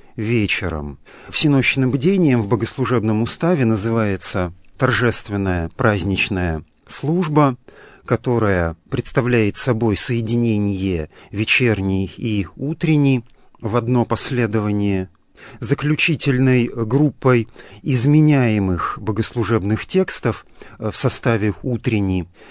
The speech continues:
являются хвалитные стихиры или стихиры на хвалитиях,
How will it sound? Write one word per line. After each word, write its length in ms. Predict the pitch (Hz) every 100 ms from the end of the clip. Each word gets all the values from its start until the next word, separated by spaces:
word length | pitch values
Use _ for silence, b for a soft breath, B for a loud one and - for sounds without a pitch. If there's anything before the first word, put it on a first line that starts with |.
| B
являются 840 | - 117 135 165 143 - - 127 117
хвалитные 1040 | - - 127 123 139 147 - 131 123 117 117
стихиры 880 | - 143 - - 143 110 87 76 -
или 220 | 117 120
стихиры 640 | 107 - 117 - 151 139 120
на 140 | 113
хвалитиях, 1000 | 113 123 123 131 113 - - 90 78 -